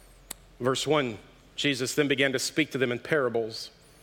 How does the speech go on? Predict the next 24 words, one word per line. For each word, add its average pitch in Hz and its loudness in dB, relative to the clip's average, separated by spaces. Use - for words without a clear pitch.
A 113 -4
man 135 2
planted 139 0
a 139 4
vineyard. 127 2
He 120 -2
put 139 0
a 139 4
wall 147 4
around 123 4
it, 107 -4
dug 127 2
a 104 0
pit 151 0
for 135 -10
the 127 0
winepress, 131 0
and 110 -4
built 123 0
a 123 0
watchtower. 123 0
Then 131 0
he 131 0
v-, 113 -8